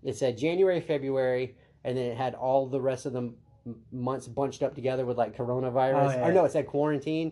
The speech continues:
Speaker 2: Yeah.
Speaker 1: And then I think it said November, <laughs> December.
Speaker 2: <laughs>
Speaker 1: Like, everything. Like, you don't know where you're at, what
Speaker 2: Yeah.
Speaker 1: time. Like, like, ti-, time doesn't even exist anymore.
Speaker 2: It's, you gotta find positive and negatives, right?
Speaker 1: Yeah, but I, I think the ride for Stitch closed, and then it was a meet and greet.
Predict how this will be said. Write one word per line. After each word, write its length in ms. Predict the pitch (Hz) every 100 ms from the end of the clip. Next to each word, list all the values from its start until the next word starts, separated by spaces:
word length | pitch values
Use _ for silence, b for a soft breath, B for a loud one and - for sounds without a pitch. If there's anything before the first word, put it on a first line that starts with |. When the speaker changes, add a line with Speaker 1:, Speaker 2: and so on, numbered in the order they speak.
| 160
Speaker 2:
Yeah. 120 | 151
Speaker 1:
And 180 | 175 131
then 120 | 139
I 40 | 131
think 160 | 143 131
it 60 |
said 140 | 131 120
November, 360 | 120 127 127
<laughs> 20 |
December. 600 | 123 127 190 143 170 - 214 220
Speaker 2:
<laughs> 120 | 233 156
Speaker 1:
Like, 120 | 143
everything. 300 | 156 170 165
Like, 200 | 156 151
you 80 | 208
don't 160 | 247 254
know 100 | 240
where 160 | 190 254
you're 260 | 208 196
at, 260 | 208 170 120
what 180 | 143 170
Speaker 2:
Yeah. 80 |
Speaker 1:
time. 320 | - 175 151 139
Like, 200 | 156 151
like, 180 | 147 -
ti-, 200 | 185 - -
time 200 | 262 233
doesn't 220 | 190 156
even 160 | 127
exist 380 | 113 107 110 107
anymore. 380 | 110 104 104 104 - - 139
Speaker 2:
It's, 320 | 139 - -
you 120 | 127
gotta 160 | 151 151
find 220 | 170 156
positive 400 | 143 151 143 147
and 100 | 139
negatives, 340 | 123 107 - -
right? 80 | 127
Speaker 1:
Yeah, 180 | 131 123 -
but 80 | 165
I, 180 | 170
I 20 | 175
think 220 | 262 247
the 60 | 175
ride 380 | 165 175 180
for 80 | 170
Stitch 300 | 151 180 175
closed, 360 | - 170 175 160
and 100 | 143
then 100 | 147
it 80 | 151
was 200 | 156 151
a 40 | 143
meet 240 | 170 185
and 120 | 175
greet. 360 | 123 123 123